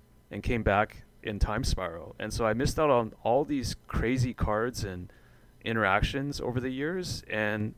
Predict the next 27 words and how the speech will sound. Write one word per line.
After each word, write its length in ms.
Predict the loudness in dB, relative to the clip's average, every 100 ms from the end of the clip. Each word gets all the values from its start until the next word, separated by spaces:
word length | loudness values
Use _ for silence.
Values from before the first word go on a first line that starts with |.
| 2
playing 300 | 4 6 8
Legacy 380 | 6 6 0 0
for 180 | 0 0
me 220 | 2 2
initially 580 | 2 0 0 -4 -8 -12 -20 -20 -20 -10 2
was 200 | 2 4
just 220 | 2 4
a 60 |
way 240 | 8 10 12
of 380 | 10 6 2 -4 -18 -20 -20 -20 -20 -20 -20 -20 -20 -20 0 10
getting 300 | 12 12 10
a 60 |
chance 260 | 8 6 6
to 60 | 2
play 180 | 2
those 220 | 2 2 2
cards. 560 | 2 2 0 -10 -12 -16 -12
Like, 160 | -10 -6
you 60 |
couldn't 220 | -2 0
play 180 | 2 4
those 160 | 2 0
cards 260 | 0 0
in 60 | 0
Standard 420 | 2 2 2 0
anymore. 380 | -2 -4 -4 -4
And 400 | -4 -4 -4